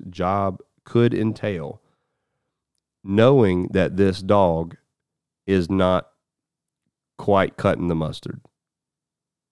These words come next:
But you could easily sell this dog and make that nut.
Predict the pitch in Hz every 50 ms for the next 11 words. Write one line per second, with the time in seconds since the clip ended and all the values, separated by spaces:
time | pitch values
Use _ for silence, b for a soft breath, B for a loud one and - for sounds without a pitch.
0 | _ _ _ _ _ _ - 101 117 110 98 92 110 143 151 - 160 123 113 -
1 | _ _ _ _ _ _ - - 120 131 127 123 123 123 117 - - 127 127 131
2 | 113 95 92 - - 92 90 90 90 92 - 98 101 104 101 98 98 98 - 87
3 | 92 87 - - 92 101 101 - - -